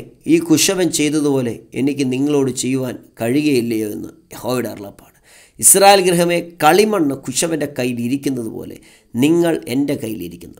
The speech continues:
രണ്ട് പ്രധാന കാര്യമാണ് അവസാന ഭാഗങ്ങളിൽ ദൈവം ഇസ്രായേൽ ജനത്തോടുള്ള ബന്ധത്തിൽ യിരെമ്യാവ് മുഖാന്തരം അരുളി ചെയ്യുന്നത്. ഒന്ന്, കുശവൻ എന്താണോ കളിമണ്ണിനോട്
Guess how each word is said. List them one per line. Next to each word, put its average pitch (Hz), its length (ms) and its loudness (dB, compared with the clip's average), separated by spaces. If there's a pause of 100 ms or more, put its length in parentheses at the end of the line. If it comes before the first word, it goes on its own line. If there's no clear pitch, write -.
രണ്ട് 156 300 0
പ്രധാന 160 440 -2
കാര്യമാണ് 139 560 -4 (100)
അവസാന 147 460 -6 (100)
ഭാഗങ്ങളിൽ 131 600 -4 (100)
ദൈവം 139 340 -4 (100)
ഇസ്രായേൽ 151 520 0
ജനത്തോടുള്ള 127 640 -2
ബന്ധത്തിൽ 113 480 -4 (140)
യിരെമ്യാവ് 143 580 0
മുഖാന്തരം 117 520 -4
അരുളി 127 340 -6
ചെയ്യുന്നത്. - 420 -10 (280)
ഒന്ന്, 160 320 -2 (1160)
കുശവൻ 247 500 4 (460)
എന്താണോ 170 640 2 (300)
കളിമണ്ണിനോട് 165 920 0